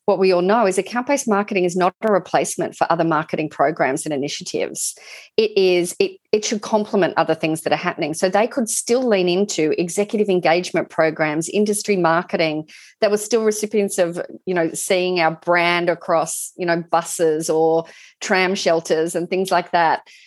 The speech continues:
They could still come to other events. They were just not going to be ready for the deeper account-based marketing. The account just wasn't ready.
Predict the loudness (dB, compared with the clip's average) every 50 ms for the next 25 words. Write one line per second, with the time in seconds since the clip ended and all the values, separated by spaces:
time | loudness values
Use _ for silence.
0 | -8 -2 -2 0 0 0 -2 -4 -4 -2 -2 0 0 0 0 0 0 0 0 0
1 | 0 0 0 2 2 2 2 2 0 0 0 0 -2 -4 -4 -4 -4 -2 -2 0
2 | 0 0 0 0 0 0 0 0 0 2 2 2 2 2 2 0 -4 -6 -6 -6
3 | -4 0 0 2 2 2 2 0 0 -2 -2 0 2 2 4 4 4 4 4 2
4 | 0 -2 -2 -4 -4 -2 0 0 0 0 0 0 0 0 0 0 -2 -4 -4 -2
5 | 0 0 0 0 0 -2 -2 -2 -2 -4 -4 -6 -4 -4 -4 -6 -8 -6 -4 -2
6 | -2 -2 -2 -4 -6 -6 -4 -2 -2 -2 -2 -2 0 0 2 2 2 0 -2 -2